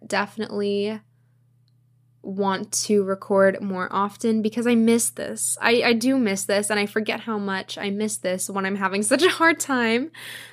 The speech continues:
But summer's looking good, my friends. Summer is looking good for the therapist friend. I even considered doing a little bit of a rebrand, um, in terms of, like, maybe changing my cover, but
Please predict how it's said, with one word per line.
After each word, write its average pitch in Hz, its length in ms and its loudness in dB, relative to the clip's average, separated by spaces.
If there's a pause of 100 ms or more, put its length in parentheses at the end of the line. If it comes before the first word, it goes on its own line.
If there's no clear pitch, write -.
But 226 480 4 (760)
summer's 269 380 4
looking 262 240 0
good, 196 160 2
my 180 120 -6
friends. 185 560 -6 (580)
Summer 226 360 2
is 196 240 -4
looking 202 600 -2
good 196 360 2
for 202 260 0
the 202 140 -2
therapist 196 460 0
friend. 185 340 -12
I 214 220 6
even 220 400 4
considered 240 480 2
doing 196 340 0
a 202 60 -4
little 196 200 0
bit 196 140 -2
of 190 100 -2
a 185 100 -6
rebrand, 262 720 0 (640)
um, 196 460 2
in 220 140 -2
terms 220 300 2
of, 214 120 0
like, 202 160 0
maybe 214 220 2
changing 214 360 -2
my 190 100 -8
cover, 262 440 4
but 208 340 2